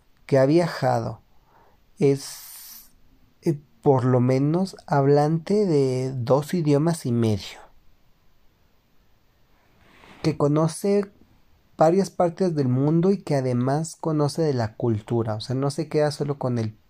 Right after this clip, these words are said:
turismo, sino realmente se mete a la cultura". Pero aún con todo esto, sale con el comentario de, "No me importa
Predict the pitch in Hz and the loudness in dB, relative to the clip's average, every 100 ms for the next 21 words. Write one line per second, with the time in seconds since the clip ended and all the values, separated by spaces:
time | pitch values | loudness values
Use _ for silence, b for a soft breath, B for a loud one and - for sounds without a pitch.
0 | _ 131 127 139 143 156 208 b b b | _ -2 0 0 0 -2 -2 b b b
1 | b b b b b _ - 127 120 120 | b b b b b _ -10 -6 -2 0
2 | 127 135 143 170 165 120 113 117 117 - | 0 0 -2 -4 -4 -2 0 0 -4 -6
3 | 107 110 - - - - - - _ _ | -6 -6 -10 -16 -16 -16 -18 -20 _ _
4 | _ _ _ b b b b _ _ _ | _ _ _ b b b b _ _ _
5 | _ _ _ _ _ _ _ - _ _ | _ _ _ _ _ _ _ -20 _ _
6 | _ _ _ _ _ _ _ _ _ _ | _ _ _ _ _ _ _ _ _ _
7 | _ _ - 160 160 190 220 - 226 208 | _ _ -2 2 4 4 0 0 -2 0
8 | 214 202 190 180 - _ 190 202 214 - | 0 2 0 -2 -6 _ -2 -2 -2 -10
9 | _ _ _ _ _ _ _ _ _ _ | _ _ _ _ _ _ _ _ _ _
10 | _ - - 185 185 180 160 147 131 - | _ -18 0 2 2 0 0 0 -2 -2
11 | 127 127 127 127 147 151 156 139 131 143 | -2 0 -2 0 0 0 0 -2 -2 0
12 | 185 214 180 165 156 139 135 147 214 | 0 0 -2 -2 -2 -4 -6 -6 -8